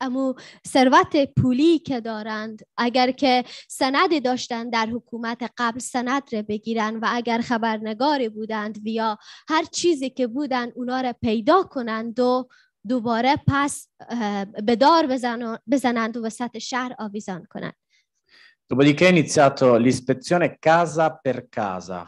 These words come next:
Speaker 2: per capire un attimo se c'erano poeti,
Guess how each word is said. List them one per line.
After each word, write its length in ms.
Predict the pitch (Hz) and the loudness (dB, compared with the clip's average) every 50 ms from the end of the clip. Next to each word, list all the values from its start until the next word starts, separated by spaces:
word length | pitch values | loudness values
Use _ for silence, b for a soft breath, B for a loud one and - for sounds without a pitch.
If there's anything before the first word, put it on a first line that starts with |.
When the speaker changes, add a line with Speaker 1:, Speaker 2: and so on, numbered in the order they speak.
| _ _ _ | _ _ _
Speaker 2:
per 240 | - 101 101 92 - | -6 -6 -6 -6 -4
capire 320 | - 117 110 - 120 120 117 | -4 -4 0 4 4 4 6
un 60 | 117 | 4
attimo 360 | 113 113 113 - 113 107 104 | 4 2 0 0 0 0 0
se 160 | 104 110 101 | 0 -2 -4
c'erano 680 | - - 104 101 101 101 98 98 95 92 90 90 - _ _ _ | -2 0 -2 0 -2 -2 -2 -2 -2 -2 -2 -6 -8 _ _ _
poeti, 680 | _ - 85 82 87 - 135 156 151 151 - 104 90 | _ -14 -10 -4 0 4 4 4 4 2 -2 -2 -2